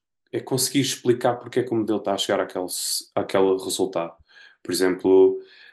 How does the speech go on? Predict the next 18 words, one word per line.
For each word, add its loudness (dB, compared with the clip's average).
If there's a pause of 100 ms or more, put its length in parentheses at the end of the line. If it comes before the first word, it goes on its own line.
no 0
ques-, -8
na 2
questão, 0 (800)
eh, 2
aqui -4
num, -2 (160)
num, -4
num 4
cenário 4
completamente -4
hipotético, -4 (540)
eh, 4 (600)
e, 2
e -10
que -2 (180)
eu 6
vi -4